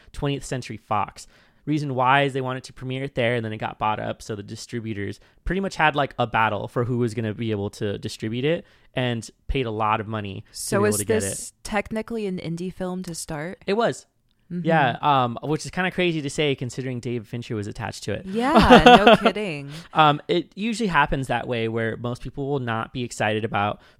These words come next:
Speaker 1: funding something until they've seen the complete product.
Speaker 2: Right.
Speaker 1: In which cases you'll get picked up by a big distributor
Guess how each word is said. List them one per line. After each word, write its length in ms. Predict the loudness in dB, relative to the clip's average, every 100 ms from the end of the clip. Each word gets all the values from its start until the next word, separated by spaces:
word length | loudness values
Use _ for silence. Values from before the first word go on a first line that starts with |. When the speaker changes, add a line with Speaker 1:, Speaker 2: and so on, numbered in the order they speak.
| -4
Speaker 1:
funding 280 | -2 -2 -2
something 400 | -4 -2 0 0
until 240 | 0 0
they've 180 | 0 -2
seen 280 | -6 -6 -6
the 60 |
complete 340 | -10 -10 -12 -8
product. 480 | -4 -4 -6 -16 -18
Speaker 2:
Right. 220 | -16 -10
Speaker 1:
In 180 | -4 0
which 180 | 0 -2
cases 440 | -2 -2 0 -2 0
you'll 140 | 0
get 280 | 0 -4 -2
picked 220 | -4 -4
up 100 | -2
by 140 | -2
a 60 | -2
big 220 | -2 -4
distributor 640 | -8 -6 -6 -4 -6 -10